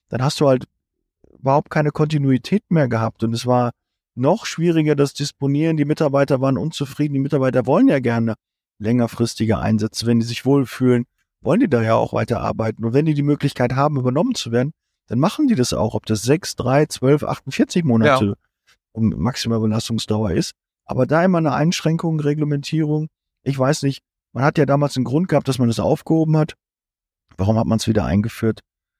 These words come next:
Speaker 1: Und jetzt nicht, weil's einfach auch nicht zeitgemäß ist. Und man sieht, dass es ja die Sozialkassen dann auch weiterhin belastet hat durch eine erhöhte Arbeitslosigkeit und auch die Vermittlung, diese drei Monate, den Mitarbeiter dort zu vermitteln übers Arbeitsamt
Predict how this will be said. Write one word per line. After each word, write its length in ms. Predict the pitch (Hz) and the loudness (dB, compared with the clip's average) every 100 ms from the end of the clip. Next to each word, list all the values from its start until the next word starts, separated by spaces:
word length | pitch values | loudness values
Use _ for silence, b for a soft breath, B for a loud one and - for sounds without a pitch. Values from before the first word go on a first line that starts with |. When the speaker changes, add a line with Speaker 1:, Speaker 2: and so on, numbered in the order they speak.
| _ _ - | _ _ -4
Speaker 1:
Und 180 | 113 113 | -2 2
jetzt 260 | 131 - | 0 2
nicht, 300 | 139 135 - | 0 0 -2
weil's 240 | - 117 - | -2 -2 -2
einfach 200 | 117 120 | 0 2
auch 80 | |
nicht 160 | 110 101 | 0 0
zeitgemäß 520 | - 127 135 131 131 | 0 0 2 2 2
ist. 60 | 123 | 2
Und 60 | |
man 180 | 117 104 | 2 2
sieht, 260 | 107 147 - _ _ _ | 2 -2 -2 _ _ _
dass 140 | - 120 | -6 -4
es 140 | 127 | 2
ja 60 | 120 | 2
die 100 | 110 | 2
Sozialkassen 720 | 107 - 120 120 120 - 113 | 0 0 0 0 -4 -2 0
dann 140 | 113 | 0
auch 120 | 127 113 | 0 -2
weiterhin 340 | 110 110 101 | -2 0 0
belastet 520 | 101 120 - - 170 | 2 0 -2 -6 -4
hat 120 | 101 - | -6 -6
durch 360 | - 104 98 - _ _ _ _ _ - | -2 0 0 -6 _ _ _ _ _ -10
eine 200 | - 104 | -4 0
erhöhte 320 | 104 117 113 | 2 2 0
Arbeitslosigkeit 840 | 117 131 139 135 135 135 - 127 135 | -2 0 0 0 -2 -2 -2 0 0
und 100 | 113 | 0
auch 260 | 117 123 _ _ _ - | 0 -2 _ _ _ -6
die 80 | 117 | -4
Vermittlung, 540 | - 165 - 165 117 | 0 0 0 0 2
diese 200 | 117 117 | 0 0
drei 200 | 113 107 | 0 0
Monate, 520 | 117 160 180 139 - | 0 2 2 0 -2
den 140 | 92 113 | -4 -2
Mitarbeiter 520 | 196 - - 127 120 | 0 0 -2 -2 -2
dort 160 | 113 110 | -2 -2
zu 120 | 107 | -2
vermitteln 400 | 117 175 - 139 | 0 0 0 0
übers 200 | 117 110 | 0 -2
Arbeitsamt 680 | 180 202 - - 120 175 | 0 0 -2 -4 -2 -2